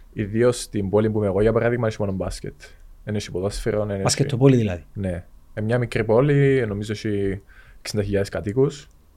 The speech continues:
Speaker 1: και μόνο μπάσκετ. Δηλαδή, όπου να πάει μέσα στους δρόμους, θα θωρείς σημαίες της ομάδας, αυτοκίνητα της ομάδας, ε, πας στα λεωφορεία, μόνο το σήμα της ομάδας.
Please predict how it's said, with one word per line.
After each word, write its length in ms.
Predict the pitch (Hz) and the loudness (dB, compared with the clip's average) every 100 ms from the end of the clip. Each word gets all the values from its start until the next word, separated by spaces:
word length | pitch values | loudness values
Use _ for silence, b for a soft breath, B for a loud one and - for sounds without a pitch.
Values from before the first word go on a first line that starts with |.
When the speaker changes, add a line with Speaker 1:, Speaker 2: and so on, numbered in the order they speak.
| - - - | -20 -20 -20
Speaker 1:
και 100 | - 113 | -6 -2
μόνο 180 | 113 | 0
μπάσκετ. 360 | 101 87 - - - - - | 0 -4 -8 -18 -20 -20 -18
Δηλαδή, 640 | - 98 92 104 104 104 101 b b b b b - | -6 -4 0 0 0 0 -2 b b b b b -4
όπου 240 | - 110 | -2 0
να 80 | 107 | 2
πάει 140 | 104 | 2
μέσα 120 | 107 107 | 0 -2
στους 160 | 110 | -4
δρόμους, 280 | 104 107 107 | 0 0 0
θα 60 | - | -2
θωρείς 640 | 107 98 104 101 - - - - - - - - | -4 -2 -4 -4 -10 -14 -20 -20 -20 -20 -14 -14
σημαίες 500 | - 110 98 101 104 | -6 -2 0 0 -2
της 140 | - 98 | -4 -6
ομάδας, 680 | 92 104 110 123 - - - - - - | -2 2 2 2 -6 -18 -20 -20 -20 -18
αυτοκίνητα 480 | - - - 92 104 | -14 -10 -6 -2 0
της 140 | 104 104 | 0 0
ομάδας, 640 | 98 95 92 98 - - - - - - - - - - | -2 -2 -4 -6 -12 -20 -20 -20 -20 -20 -20 -20 -20 -8
ε, 320 | - 92 92 | -4 -2 -2
πας 140 | 101 104 | -2 -2
στα 120 | 110 | 0
λεωφορεία, 440 | 104 110 98 104 | 0 0 0 0
μόνο 180 | 95 98 | -2 -4
το 80 | 98 | -4
σήμα 140 | 98 | -6
της 120 | 95 | -6
ομάδας. 540 | - 90 90 90 - | -6 -4 -4 -6 -10